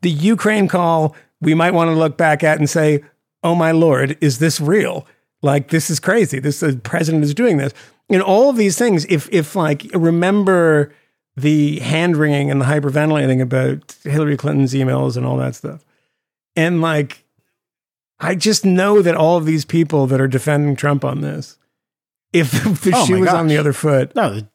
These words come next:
Speaker 1: they would
Speaker 2: like,
Speaker 1: be, like,
Speaker 2: hang her by
Speaker 1: you know, on the
Speaker 2: hang her.
Speaker 1: streets.
Speaker 2: Yeah. But, but it's also, but it's
Speaker 1: Yeah,
Speaker 2: also
Speaker 1: yeah, put her in jail. Lock her, literally
Speaker 2: <laughs>
Speaker 1: lock her up for an email server.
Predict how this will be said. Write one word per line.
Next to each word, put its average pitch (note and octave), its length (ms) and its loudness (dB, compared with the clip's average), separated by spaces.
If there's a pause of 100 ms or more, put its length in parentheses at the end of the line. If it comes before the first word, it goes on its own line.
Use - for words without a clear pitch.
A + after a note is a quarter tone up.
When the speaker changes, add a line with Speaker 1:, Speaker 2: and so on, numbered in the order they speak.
(140)
Speaker 1:
they D#3 160 0
would D#3 140 0
Speaker 2:
like, C#3+ 100 2
Speaker 1:
be, C#3+ 120 2
like, B2+ 320 0
Speaker 2:
hang E3 220 0
her D3 120 2
by B2 160 0
Speaker 1:
you - 40 2
know, C#3 80 0
on D3+ 120 2
the D3 60 2
Speaker 2:
hang E3+ 80 2
her. C3+ 60 0
Speaker 1:
streets. E3+ 420 0
Speaker 2:
Yeah. D3+ 220 0 (320)
But, F#3+ 200 -2
but F#3+ 140 0
it's G3+ 120 -2
also, A3 580 0 (240)
but F#3 100 2
it's D3+ 80 4
Speaker 1:
Yeah, A3 80 2
Speaker 2:
also A3 200 0
Speaker 1:
yeah, G3 120 2
put - 220 -2
her G#3 80 2
in F3 80 0
jail. F#3 280 0
Lock F#3+ 280 2
her, C#4 100 2
literally A#3 440 2
Speaker 2:
<laughs> F3 100 0
Speaker 1:
lock A3+ 300 0
her C4 160 6
up A3 260 2
for - 440 -2
an A3+ 160 2
email C4 320 2
server. F3 480 2